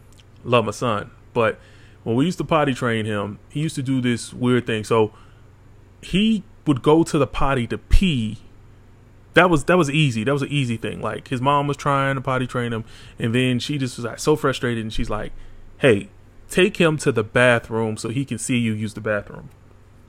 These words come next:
So I take him to the bathroom, and he literally sees me pee. He looks, he sees me standing and peeing.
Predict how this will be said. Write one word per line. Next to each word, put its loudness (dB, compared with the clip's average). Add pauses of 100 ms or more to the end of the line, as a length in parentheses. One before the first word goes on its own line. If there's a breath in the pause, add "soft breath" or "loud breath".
(960)
So 2
I 0
take 2
him -2
to -2
the 2
bathroom, 2 (1900)
and 4
he -2 (680 soft breath)
literally 4 (1080)
sees 0
me 0
pee. 0
He 0
looks, 2 (480)
he -4
sees 0
me 0
standing 0
and -4
peeing. -6